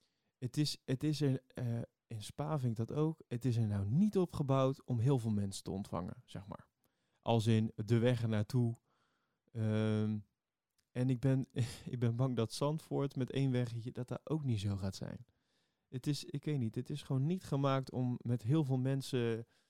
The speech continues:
daar naartoe te gaan, eh, binnen een, eh, zeer korte tijd. Dus dan de, de files en, eh,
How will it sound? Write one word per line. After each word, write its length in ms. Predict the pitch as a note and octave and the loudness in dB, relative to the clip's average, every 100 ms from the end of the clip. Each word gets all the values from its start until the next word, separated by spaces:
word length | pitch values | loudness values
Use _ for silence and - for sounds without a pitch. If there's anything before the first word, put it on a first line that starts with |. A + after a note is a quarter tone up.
| _ _ _ | _ _ _
daar 200 | - C3 | 0 4
naartoe 260 | A#2+ G#2+ - | 4 2 -4
te 120 | D3+ | -2
gaan, 360 | C3 G#2+ G#2 G#2+ | 2 2 2 -2
eh, 220 | - A2+ G#2+ | 0 2 2
binnen 340 | A#2 A#2 A2 | 2 2 2
een, 160 | G#2+ G#2+ | 2 2
eh, 220 | G#2 G#2+ A#2 | 2 0 0
zeer 240 | A#2+ A2+ | 0 0
korte 300 | - A2 - | 0 -4 -2
tijd. 420 | - F#2+ G2+ B2+ | -4 -4 -6 -10
Dus 180 | B2 A2 | -10 -6
dan 220 | B2+ B2 | -4 -4
de, 140 | - B2+ | -6 -10
de 100 | A#2+ | -14
files 560 | - E3+ D3+ B2+ A#2+ | -8 -6 -2 -2 -2
en, 180 | - A#2 | -4 -4
eh, 140 | - | -4